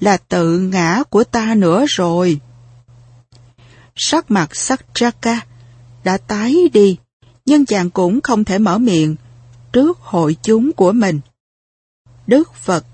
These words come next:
cất giọng sư vương: "Này Agivesana, bây giờ là lúc mà ngươi phải trả lời.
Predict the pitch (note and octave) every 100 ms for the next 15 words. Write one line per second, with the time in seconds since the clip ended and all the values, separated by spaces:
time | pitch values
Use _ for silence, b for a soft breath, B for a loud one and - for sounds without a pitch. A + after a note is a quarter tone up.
0 | - C#4+ E4 - F#3 D#3+ D3+ E3+ - G#3
1 | F#3+ F3+ G3+ G3+ F3 - _ _ _ _
2 | _ _ _ _ _ _ _ _ _ _
3 | b b b b b - G3 G3+ G3 G3
4 | - - A3+ A#3+ G#3+ C4 B3 G3+ G#3 G3+
5 | - G#3+ A#3 A#3 A#3 - _ _ _ b
6 | b A#3 C#4+ G3+ F#3 F3 F3 F#3+ D#4+ -
7 | F3+ E3 A3 A3+ G#3+ G#3 G#3+ A#3+ A3+ E3+
8 | D#3+